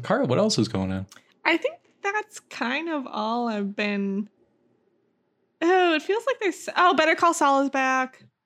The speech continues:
Speaker 1: Yeah.
Speaker 2: There's only, like, uh, three more episodes of the series.
Speaker 1: Okay.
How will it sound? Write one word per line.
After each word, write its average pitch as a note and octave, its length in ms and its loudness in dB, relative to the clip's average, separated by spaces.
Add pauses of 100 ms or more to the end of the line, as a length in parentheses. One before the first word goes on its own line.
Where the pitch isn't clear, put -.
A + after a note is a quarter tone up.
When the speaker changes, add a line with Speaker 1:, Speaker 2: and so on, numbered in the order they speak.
(560)
Speaker 1:
Yeah. G2 140 -2
Speaker 2:
There's - 120 2
only, B3 180 2
like, B3 220 2
uh, - 140 2 (100)
three A#3+ 240 2
more A#3+ 200 4
episodes G#3+ 560 -2
of G3+ 120 -6
the G#3+ 120 -2
series. G3 500 -2 (380)
Speaker 1:
Okay. A#2+ 180 -2